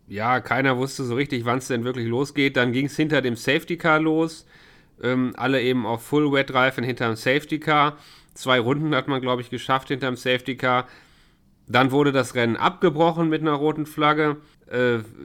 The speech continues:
es standen wieder alle in der Boxengasse und keiner wusste so richtig, ob es wirklich nochmal weitergeht. Und kurzzeitig <laughs> machte sich die Sorge breit, dass es nicht weitergehen könnte.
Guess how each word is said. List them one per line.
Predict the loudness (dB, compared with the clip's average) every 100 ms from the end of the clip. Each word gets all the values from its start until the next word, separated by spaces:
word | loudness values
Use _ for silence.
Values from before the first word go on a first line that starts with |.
| -16
es | -14 -4
standen | 0 0 0
wieder | 0 0
alle | 0 0
in |
der | -2
Boxengasse | -2 -4 -4 -4 0 -2 -2 -4
und | -2
keiner | -2 0 0
wusste | -4 -6 -6
so | -4
richtig, | -4 -6 -4 -4 -4 -14 -20 -20 _ _
ob | -4 -4
es | -6
wirklich | -4 -4 -4
nochmal | -2 -2
weitergeht. | -2 -2 -2 -4 -8
Und | 0
kurzzeitig | 2 2 2 0 0
<laughs> |
machte | 0 2 2
sich | 2
die | -4
Sorge | -4 -2 -2
breit, | -2 -4 -4
dass | -8
es | -8
nicht | -8 -6
weitergehen | -6 -6 -8 -8
könnte. | -10 -10 -14